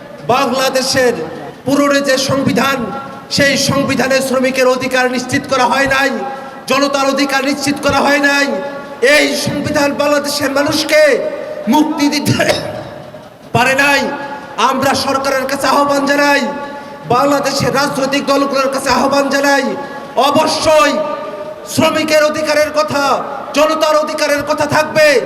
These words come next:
এমন একটা নতুন সংবিধান প্রণয়ন করতে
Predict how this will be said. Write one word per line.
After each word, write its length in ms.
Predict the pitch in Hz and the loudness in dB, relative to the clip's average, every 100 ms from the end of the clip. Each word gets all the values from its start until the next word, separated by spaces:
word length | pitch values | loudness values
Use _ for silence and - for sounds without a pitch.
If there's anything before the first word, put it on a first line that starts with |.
| - - - 262 | -2 -8 -2 0
এমন 280 | 285 311 294 294 302 | 4 4 4 4 0
একটা 200 | 294 285 | 0 0
নতুন 360 | 277 277 294 277 262 - | 0 0 0 -2 -2 -2
সংবিধান 460 | 302 285 277 269 262 | -2 0 0 0 0
প্রণয়ন 420 | 262 277 269 254 254 247 | 0 2 2 2 2 2
করতে 320 | 262 247 254 | 0 0 2